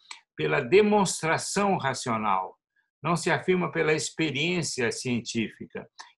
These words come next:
ele se afirma pela imposição da vontade e pela submissão da vontade,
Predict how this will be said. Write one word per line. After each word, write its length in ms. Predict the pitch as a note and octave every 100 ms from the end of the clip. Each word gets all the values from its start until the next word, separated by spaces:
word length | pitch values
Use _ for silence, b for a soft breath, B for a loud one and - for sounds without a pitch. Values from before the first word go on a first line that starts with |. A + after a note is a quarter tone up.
| -
ele 180 | C3+
se 140 | B2 B2
afirma 680 | G2+ - G3 G#3+ C#3+ G#2+ A2 b b _
pela 300 | - D3 D3+
imposição 720 | D#3 E3 E3+ D#3 B2 - E3+ E3+
da 160 | E3
vontade 1120 | D#3+ E3 D#3+ D#3 B2+ B2+ B2+ A#2 F2+ F#2 - -
e 100 | B2+
pela 280 | B2 C#3 C#3
submissão 1200 | A#2 - A#3+ C#4 A3 F3+ D#3+ - - G3+ G3+ F3
da 140 | A2+ G#2
vontade, 880 | F#2+ F#2 - D#2+ - _ - -